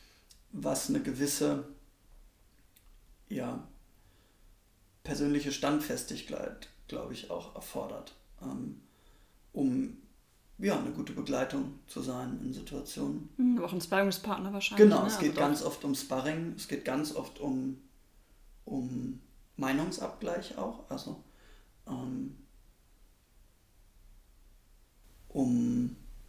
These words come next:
Speaker 1: um Möglichkeiten und, ähm, Hypothesen ausdenken und,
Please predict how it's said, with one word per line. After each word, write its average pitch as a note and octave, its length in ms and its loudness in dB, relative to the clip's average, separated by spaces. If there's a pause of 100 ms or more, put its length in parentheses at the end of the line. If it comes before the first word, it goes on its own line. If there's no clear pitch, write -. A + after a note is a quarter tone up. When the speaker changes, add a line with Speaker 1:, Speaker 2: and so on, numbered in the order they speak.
(920)
Speaker 1:
um D3+ 180 6
Möglichkeiten F3 960 6
und, - 260 2 (1040)
ähm, B2+ 560 0 (800)
Hypothesen D3 880 4
ausdenken E3 840 2
und, - 280 0